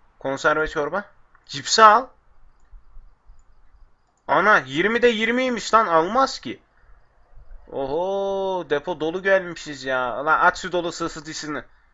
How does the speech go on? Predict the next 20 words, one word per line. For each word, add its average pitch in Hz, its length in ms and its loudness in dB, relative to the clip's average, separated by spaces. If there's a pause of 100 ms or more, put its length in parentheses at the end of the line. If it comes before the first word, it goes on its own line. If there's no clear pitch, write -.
(680)
Zaten 151 380 0
bu 160 40 0
oyuna 165 280 -2 (640)
kütük - 300 -8
üzerimde 185 440 2
ne 180 40 10
arıyor? 131 400 4 (840)
Üzerimde 220 560 4
kütük 226 400 -6
ne 226 100 4
arıyor? 220 600 6 (1900)
Ben 156 120 0
en 175 100 0
son 175 240 -2
başka 175 280 -2
bir - 40 -12
şey 151 180 0
yapacaktım 135 520 0
tabii, 139 180 -6
unuttum. 202 460 -6